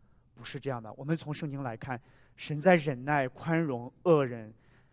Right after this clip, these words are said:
在积蓄他的愤怒，其实神也是为了要彰显他的荣耀。如果我们能够相信这样的一位神的话，我觉得这将很大的改变你的神观，你的基督徒的生命。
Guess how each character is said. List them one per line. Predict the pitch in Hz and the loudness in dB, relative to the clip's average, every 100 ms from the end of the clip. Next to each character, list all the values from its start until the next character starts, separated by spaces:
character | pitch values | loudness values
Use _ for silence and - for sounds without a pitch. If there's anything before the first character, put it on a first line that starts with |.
| _ | _
在 | 175 147 | 2 2
积 | 127 - 185 | 0 0 0
蓄 | - 151 | 0 -2
他 | |
的 | 143 | -2
愤 | 139 - 139 | -2 -4 -6
怒， | 127 | -8
其 | 117 - 151 | -10 -8 -6
实 | 151 | -6
神 | - 127 147 | -8 -8 -2
也 | 160 120 | -2 -2
是 | - | -6
为 | 123 123 | -10 -10
了 | |
要 | 117 113 | -10 -10
彰 | 113 123 120 | -8 -10 -10
显 | - 117 104 _ _ _ | -12 -14 -16 _ _ _
他 | - | -20
的 | 117 | -18
荣 | 107 101 107 | -18 -20 -20
耀。 | 113 - _ _ _ _ - _ | -20 -20 _ _ _ _ -20 _
如 | - 220 | 0 4
果 | 262 202 | 8 8
我 | 170 | 8
们 | 135 127 135 | 2 -8 -12
能 | - 143 | -12 -10
够 | 135 147 | -4 -4
相 | - 151 | -4 -6
信 | 160 | -8
这 | 131 | -6
样 | 160 135 | -6 -6
的 | 120 | -10
一 | 120 | -14
位 | 117 | -16
神 | 120 - 127 | -16 -16 -18
的 | 123 | -20
话， | - 117 - _ - - | -20 -20 -20 _ -18 2
我 | 170 | 2
觉 | 147 | 4
得 | |
这 | 160 170 | 2 2
将 | 147 151 147 - - _ _ _ | -2 -4 -6 -10 -20 _ _ _
很 | - 123 147 117 | -4 -2 -2 -4
大 | 180 175 | -4 -2
的 | 147 | -2
改 | 143 131 | -2 -2
变 | - 151 135 123 | -2 -4 -4 -8
你 | 127 | -8
的 | |
神 | 135 - 127 113 | -6 -6 -8 -12
观， | 127 131 127 - - - - | -4 -4 -4 -14 -20 -20 -10
你 | 123 | -10
的 | |
基 | 127 - | -8 -12
督 | 131 | -12
徒 | 127 - | -14 -18
的 | 120 | -18
生 | - 120 | -18 -18
命。 | 117 | -20